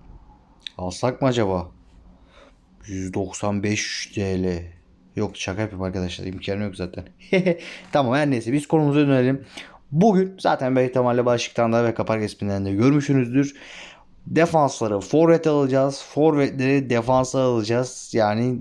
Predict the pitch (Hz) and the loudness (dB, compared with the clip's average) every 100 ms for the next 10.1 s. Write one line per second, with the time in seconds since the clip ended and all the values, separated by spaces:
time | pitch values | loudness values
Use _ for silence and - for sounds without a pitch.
0 | - 123 120 120 - - 117 117 113 113 | -8 -4 0 0 -4 -4 0 0 0 0
1 | 110 104 - - - 120 - 127 117 113 | 0 -2 -10 -12 -8 -8 -4 0 0 0
2 | - 110 104 104 120 113 107 143 135 143 | 0 0 0 -2 -2 0 -2 -4 -4 -4
3 | - - 147 120 95 95 113 110 180 110 | -2 -2 0 -2 -2 -2 -2 -2 -2 -6
4 | - 160 - - - - - 120 131 143 | -6 -6 -8 -18 -10 0 2 2 0 2
5 | 160 131 104 104 127 139 110 98 117 120 | 2 2 0 0 0 2 2 2 0 0
6 | 117 110 - 104 117 127 113 107 117 107 | 0 -2 -4 -4 -2 -2 -2 -2 -2 -2
7 | 101 98 95 135 - - 104 - - - | -2 -4 -2 -4 -6 -14 -16 -16 -18 -8
8 | - 123 110 - _ _ _ _ _ _ | 0 2 0 -4 _ _ _ _ _ _
9 | _ _ - - - 113 120 147 143 127 | _ _ -20 -18 -6 -2 0 2 0 -2